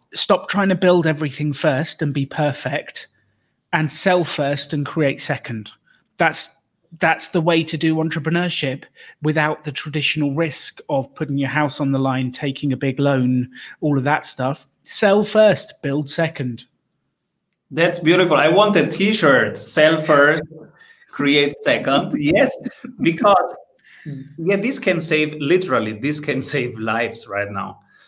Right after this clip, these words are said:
Speaker 2: So many businesses right now are struggling to, you know, adapt their offer, um, pivot, uh,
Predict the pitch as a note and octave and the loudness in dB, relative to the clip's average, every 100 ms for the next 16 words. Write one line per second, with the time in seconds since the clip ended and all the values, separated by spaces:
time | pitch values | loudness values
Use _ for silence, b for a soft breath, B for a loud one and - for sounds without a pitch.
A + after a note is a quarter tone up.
0 | b b b _ - - F3 F3+ F#3 F3 | b b b _ -10 -2 2 2 2 2
1 | F3 C#3 B2 - A#2 B2 B2 A#2+ A#2 A#2+ | 0 -2 -4 -4 -8 -6 -6 -2 -2 0
2 | A#2+ G#2+ G#2 A2+ - A2+ A#2+ B2 B2+ C3 | -2 -2 -2 -4 -8 -6 0 4 4 4
3 | B2+ B2+ C3 - - _ _ _ - - | 4 4 2 -4 -16 _ _ _ -20 0
4 | F3 F3 B2 A2+ C#3+ - - _ _ _ | 2 2 2 -2 -4 -10 -18 _ _ _
5 | _ _ _ - D3 C#3+ C#3+ C#3 C#3 - | _ _ _ -8 -4 -2 -2 0 -2 -4
6 | - C3 C3+ B2 - A#2 D3 D3 D3+ C#3+ | -8 -4 -2 -2 -2 2 2 2 -2 2
7 | C#3 C3+ C3+ - C#3+ C3+ C3+ C3+ B B | 4 4 0 2 4 6 4 -2 B B
8 | _ _ _ _ C3 A#2+ A#2+ A#2 A#2 D3+ | _ _ _ _ -2 -2 -2 -4 -4 0
9 | D#3+ C#3+ C#3 C#3+ - - _ _ _ _ | 4 6 6 2 -6 -16 _ _ _ _
10 | _ A#2 A#2+ B2 A#2+ | _ -2 0 0 0